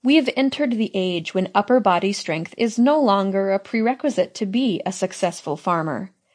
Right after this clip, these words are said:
It's even possible for a paraplegic, once he's entered a tractor cab,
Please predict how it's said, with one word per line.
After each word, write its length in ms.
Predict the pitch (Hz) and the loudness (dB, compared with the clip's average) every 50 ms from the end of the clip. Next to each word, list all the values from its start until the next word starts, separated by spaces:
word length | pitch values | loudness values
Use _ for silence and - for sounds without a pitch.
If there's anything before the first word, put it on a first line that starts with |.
| _ _ - - - - - - _ - | _ _ -20 -20 -20 -20 -20 -20 _ -4
It's 200 | 247 247 - 240 | -4 -2 2 2
even 320 | 269 269 247 330 311 294 | 4 6 6 4 4 2
possible 580 | 302 - - 180 185 185 - 180 - 147 165 190 | 0 0 0 0 0 0 -4 -6 -4 -4 -6 -4
for 220 | - - 220 226 | -2 0 0 0
a 60 | 240 | 0
paraplegic, 1000 | 240 - _ - 196 175 180 233 - - 285 311 359 359 - 202 156 - - - _ _ _ _ _ _ _ _ | -2 -4 _ -8 -4 -2 -2 -2 -2 -2 -2 -2 -2 2 2 2 2 2 -2 -12 _ _ _ _ _ _ _ _
once 220 | 202 190 185 185 | 0 0 0 0
he's 200 | - 202 185 185 | 0 -2 0 0
entered 320 | - 190 220 214 226 190 196 | 0 0 0 2 0 -2 -2
a 80 | 202 | -2
tractor 460 | 196 - - 196 - 175 - - 202 | -4 0 2 2 2 2 0 -4 -4
cab, 420 | 202 - 202 165 160 165 185 214 | -4 -4 -4 -2 -2 -2 -2 -4